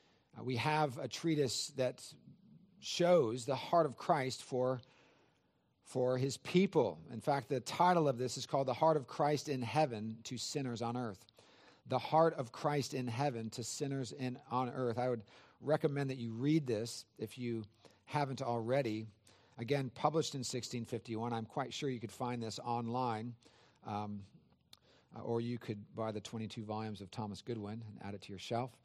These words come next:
Uh, there's a wonderful collection of writings, but this is in volume four,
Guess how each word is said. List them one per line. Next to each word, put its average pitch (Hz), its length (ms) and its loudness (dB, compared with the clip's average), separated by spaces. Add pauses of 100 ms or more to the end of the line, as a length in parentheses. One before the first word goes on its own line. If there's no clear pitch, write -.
(480)
Uh, 98 360 -8
there's 107 200 -6
a 101 80 -6 (280)
wonderful 117 600 -6 (120)
collection 113 420 -4
of 101 140 -8
writings, 113 400 0
but 117 160 -6 (340)
this 131 140 -2
is 135 140 -2
in 139 320 0
volume 127 320 2
four, 113 360 -4